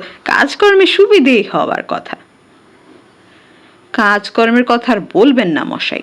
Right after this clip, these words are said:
কাজকর্মের আগে আরো জ্বলন্ত সব সমস্যা রয়েছে যে। প্রথম কথা, যতীনবাবু সব জামারই দুটো করে হাতা, কিন্তু চারটে হাতকে দুটো হাতায় গলানো যাচ্ছে না বলে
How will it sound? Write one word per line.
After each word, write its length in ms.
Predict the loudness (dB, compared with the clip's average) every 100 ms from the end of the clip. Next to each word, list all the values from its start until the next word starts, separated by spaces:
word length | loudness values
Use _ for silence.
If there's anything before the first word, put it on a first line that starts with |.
| -12 _ _ _ _ _ _ -20 -6
কাজকর্মের 640 | -2 -2 -2 2 4 6
আগে 300 | 6 2 2
আরো 320 | 4 4 4 4
জ্বলন্ত 440 | 4 6 4 4
সব 260 | 2 -2 -2
সমস্যা 480 | 0 2 2 0
রয়েছে 380 | 2 2 0 -2
যে। 240 | -4 -4 -6 -18 _ _ -20 -20 -20 -20 -12 2
প্রথম 340 | 2 4 2
কথা, 420 | 2 -2 -2 -6 -6 -16 -20 -10 -2
যতীনবাবু 720 | 0 2 4 6 4 4 2
সব 460 | 0 0 2 2
জামারই 440 | 2 0 2 2 2 2
দুটো 240 | 0 0
করে 180 | -2 -2
হাতা, 320 | -4 -6 -8 -16 -20 -20 -20 -20 -20 -20 -20 -20 -20 -10
কিন্তু 200 | -2 -2
চারটে 480 | 0 2 2 2 -2
হাতকে 560 | 0 0 0 0 2 2 -4 -14 -2
দুটো 300 | 2 2 2
হাতায় 380 | 0 0 2 2
গলানো 400 | 4 4 6 4
যাচ্ছে 380 | 4 0 0 2
না 80 | 4
বলে 340 | 4 4 2